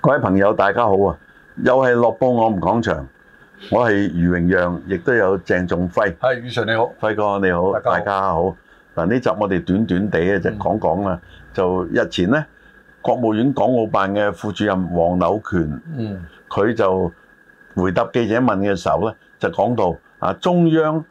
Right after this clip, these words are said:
Speaker 1: 係將會有政策去幫助澳門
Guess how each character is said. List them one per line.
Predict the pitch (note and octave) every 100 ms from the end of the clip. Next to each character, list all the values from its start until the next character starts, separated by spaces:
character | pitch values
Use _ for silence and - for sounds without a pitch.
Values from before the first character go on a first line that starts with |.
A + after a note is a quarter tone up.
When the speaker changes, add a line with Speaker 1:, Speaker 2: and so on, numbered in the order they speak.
| _
Speaker 1:
係 | - G2
將 | - C#3+
會 | A#2+
有 | G2+ G2+
政 | A2+ G#2
策 | G#2 F2+ - _ _ -
去 | A2
幫 | G#2 D3 C3 B2+
助 | A#2+
澳 | F#2 G2+ G#2+
門 | G2+ F2+ G#2